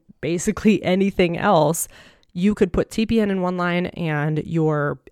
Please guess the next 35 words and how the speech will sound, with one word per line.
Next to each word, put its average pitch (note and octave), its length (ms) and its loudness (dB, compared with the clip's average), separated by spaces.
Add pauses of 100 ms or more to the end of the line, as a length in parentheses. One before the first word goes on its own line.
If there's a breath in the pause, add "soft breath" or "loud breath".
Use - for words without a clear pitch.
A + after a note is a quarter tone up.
electrolytes D#3 800 -6
or - 100 -6
your - 160 -8
pressors E3 600 -4
or - 60 -10
whatever E3 440 -2
else D#3+ 220 -4
you F3 80 -4
have G3+ 420 2
in E3+ 220 -4
another, F#3 600 0 (380 soft breath)
uh, D#3+ 320 -4
of E3 220 -8
the F#3 80 0
lumens, F#3+ 720 2 (320)
and F3+ 160 -2
those F3 180 0
could F#3+ 100 -6
be F#3 120 0
infusing F3+ 320 -6
at - 60 -16
the D#3 60 -16
same E3+ 220 -4
time, D#3 260 -6
and D3 100 -6
that C#3+ 140 -8
is D3+ 120 -8
safe. - 480 -8 (340 loud breath)
So - 140 -2
keep A#3 220 0
that B3 160 6
in A#3+ 80 2
mind. E3+ 420 -2 (260 loud breath)
Um, E3 240 -4
the D#3+ 140 -8